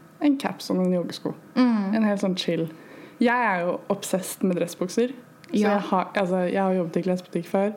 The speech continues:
Speaker 2: Mm.
Speaker 1: Eier så mange dressbukser. Så jeg har sånn, den ene buksa har jeg kanskje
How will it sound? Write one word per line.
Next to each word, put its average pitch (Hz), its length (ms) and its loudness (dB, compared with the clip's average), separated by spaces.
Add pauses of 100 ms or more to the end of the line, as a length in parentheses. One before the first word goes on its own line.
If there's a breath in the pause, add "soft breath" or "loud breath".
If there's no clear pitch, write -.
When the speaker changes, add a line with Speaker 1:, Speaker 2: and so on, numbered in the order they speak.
(100)
Speaker 2:
Mm. 202 220 -2 (260)
Speaker 1:
Eier 190 360 0 (140)
så - 380 0
mange 196 240 2
dressbukser. 175 640 0
Så - 80 -18
jeg 247 80 6
har 226 100 4
sånn, 208 360 0
den 233 160 2
ene 185 300 0
buksa 196 300 -2
har 175 260 0
jeg 180 100 0
kanskje 185 260 -2